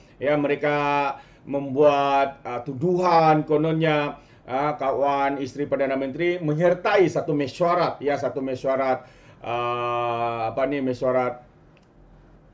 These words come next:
ah, mesyuarat yang membabitkan negara Israel. Jadi, sebenarnya perkara itu tidak berlaku, sahabat-sahabat semua. Jadi, ini, ini jelas dinyatakan dalam hantaran Netanyahu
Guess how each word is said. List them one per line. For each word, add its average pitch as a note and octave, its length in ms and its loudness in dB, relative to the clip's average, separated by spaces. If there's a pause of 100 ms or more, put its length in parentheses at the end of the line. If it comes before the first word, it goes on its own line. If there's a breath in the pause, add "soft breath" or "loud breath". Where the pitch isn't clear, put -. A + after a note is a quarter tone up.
(300)
ah, G#2 80 -12
mesyuarat B2 800 -2
yang C3 240 -2
membabitkan D#3 800 2
negara A#2+ 320 -2
Israel. B2 560 -2 (160)
Jadi, B2+ 480 2
sebenarnya C3 640 0
perkara C#3 320 -2
itu C#3 160 -2
tidak C#3 320 -2
berlaku, F3 480 2
sahabat-sahabat C3 560 -2
semua. C3 480 -2 (400 loud breath)
Jadi, F3 560 4
ini, A3+ 400 6
ini A#3 160 0
jelas A3+ 400 8
dinyatakan E3+ 480 -2
dalam D#3+ 240 2
hantaran D#3+ 640 0
Netanyahu D3+ 400 0